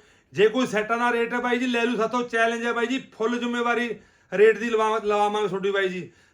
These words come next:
ਤੇ ਇੱਕ ਬੇਨਤੀ ਇਹੀ ਹੈ ਬਾਈ ਜੀ, ਇਹਨੂੰ ਚੱਲਦੀ ਚੱਲਦੀ ਵੀਡੀਓ ਨੂੰ ਸ਼ੇਅਰ ਤੇ ਸਬਸਕ੍ਰਾਈਬ ਕਰਿਆ ਕਰੋ ਬਾਈ ਜੀ।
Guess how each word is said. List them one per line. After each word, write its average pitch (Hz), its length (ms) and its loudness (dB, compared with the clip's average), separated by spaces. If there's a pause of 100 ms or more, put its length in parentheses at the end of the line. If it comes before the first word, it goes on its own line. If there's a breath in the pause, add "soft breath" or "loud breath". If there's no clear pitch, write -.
(100)
ਤੇ 226 80 2
ਇੱਕ 240 400 -2 (340)
ਬੇਨਤੀ 214 400 0
ਇਹੀ 226 280 4
ਹੈ 233 60 -2
ਬਾਈ 226 180 2
ਜੀ, 226 260 -8 (120)
ਇਹਨੂੰ 240 160 -2
ਚੱਲਦੀ 220 360 -2
ਚੱਲਦੀ 226 260 0
ਵੀਡੀਓ 226 220 -4
ਨੂੰ 247 80 -2
ਸ਼ੇਅਰ 233 480 -2 (380 soft breath)
ਤੇ 240 140 2
ਸਬਸਕ੍ਰਾਈਬ 208 540 -2
ਕਰਿਆ 226 160 -2
ਕਰੋ 226 180 0
ਬਾਈ 226 120 0
ਜੀ। 226 280 -6